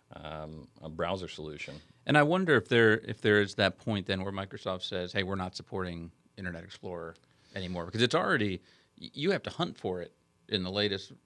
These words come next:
Speaker 2: versions of Windows, right? You've gotta dig and say, "I gotta find this," because if you just open,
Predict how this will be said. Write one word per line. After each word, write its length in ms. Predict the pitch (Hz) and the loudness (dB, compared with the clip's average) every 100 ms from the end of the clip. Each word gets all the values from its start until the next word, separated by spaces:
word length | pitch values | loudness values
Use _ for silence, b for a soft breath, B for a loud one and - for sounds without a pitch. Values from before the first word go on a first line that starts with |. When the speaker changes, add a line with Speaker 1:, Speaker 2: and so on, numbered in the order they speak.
| _ | _
Speaker 2:
versions 360 | - 101 92 90 | -2 -2 -4 -10
of 60 | 95 | -6
Windows, 420 | 151 113 67 101 | -4 -4 -8 0
right? 220 | 101 113 | 2 2
You've 160 | 110 113 | -2 0
gotta 240 | 98 90 - - 104 | 0 -2 -8 -20 2
dig 280 | 120 110 95 | 6 6 4
and 140 | 95 | -2
say, 300 | - 92 90 | 0 2 2
"I 80 | 90 | 2
gotta 140 | 95 | 0
find 280 | 87 98 92 | 0 -2 -2
this," 140 | 95 - | -4 -4
because 260 | 92 87 | -6 -4
if 140 | 87 107 | -6 -6
you 80 | |
just 180 | 98 90 | -4 0
open, 340 | 98 - 85 | 0 0 -8